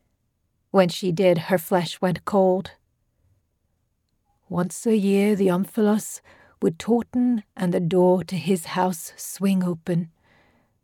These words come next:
At some point in their history, during years of drought and starvation perhaps, the residents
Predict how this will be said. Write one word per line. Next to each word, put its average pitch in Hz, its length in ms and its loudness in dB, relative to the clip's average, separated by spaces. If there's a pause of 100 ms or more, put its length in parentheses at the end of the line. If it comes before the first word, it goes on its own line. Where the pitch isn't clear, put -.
(720)
At 185 160 -6
some 277 320 0
point 254 360 -2
in 220 140 2
their 196 220 2
history, 175 840 -6
during 180 380 2
years 185 500 2
of 170 180 -6
drought 180 520 0
and 185 180 -2
starvation 180 800 -2
perhaps, 185 600 -8 (1000)
the 226 140 4
residents 185 680 2